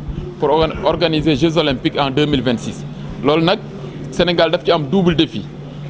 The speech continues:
Défi wu organisation, mooy vraiment mu nekk organisation bu mucc ayib, ndax événement mondial la, mais également défi sportif. Défi sportif mooy def en sorte que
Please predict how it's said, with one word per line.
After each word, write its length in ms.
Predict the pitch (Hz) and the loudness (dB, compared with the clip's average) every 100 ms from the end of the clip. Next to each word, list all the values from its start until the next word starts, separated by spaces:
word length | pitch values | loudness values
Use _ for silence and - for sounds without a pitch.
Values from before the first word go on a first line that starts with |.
| - | -4
Défi 360 | 135 185 214 185 | 0 2 2 2
wu 60 | 160 | 2
organisation, 800 | 170 165 151 151 139 170 240 - - - | 2 2 2 2 2 0 0 -2 -10 -10
mooy 360 | 127 139 139 123 - 113 | -2 2 2 0 -4 -2
vraiment 380 | 143 156 151 135 | 2 2 2 2
mu 160 | 139 143 | 0 2
nekk 240 | 143 135 | 2 0
organisation 400 | 143 139 131 120 | -2 0 0 0
bu 120 | 117 180 | 2 2
mucc 140 | 220 175 | 2 2
ayib, 200 | 156 208 - - - | 2 0 -10 -14 -4
ndax 180 | 143 156 | 0 2
événement 320 | 170 165 147 | 2 2 0
mondial 400 | 143 175 156 117 | 2 2 2 2
la, 140 | 156 147 - - - | -2 -4 -12 -10 -4
mais 100 | 135 170 | 0 2
également 320 | 170 156 151 | 2 2 0
défi 320 | 175 180 180 | 0 0 -2
sportif. 380 | - 160 - - - - - - 147 | -2 -4 -4 -6 -6 -8 -8 -8 -2
Défi 240 | 151 185 | 2 2
sportif 400 | - 170 151 160 | 2 -2 -2 -4
mooy 360 | 151 151 185 254 - | 0 2 2 0 0
def 120 | 185 - | 0 0
en 120 | 165 | -2
sorte 340 | 147 180 - 151 | 0 -4 -2 0
que 200 | 147 | 2